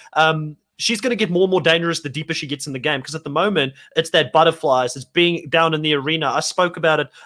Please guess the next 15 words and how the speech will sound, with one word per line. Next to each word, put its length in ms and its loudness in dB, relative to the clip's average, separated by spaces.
a 60 0
lot 220 4
on 80 2
the 80 -4
show 240 0
before 340 -2
where, 280 -2
um, 340 2
you 100 -4
know, 80 0
my 220 6
experience 400 -2
that 80 0
I 120 4
can 260 -8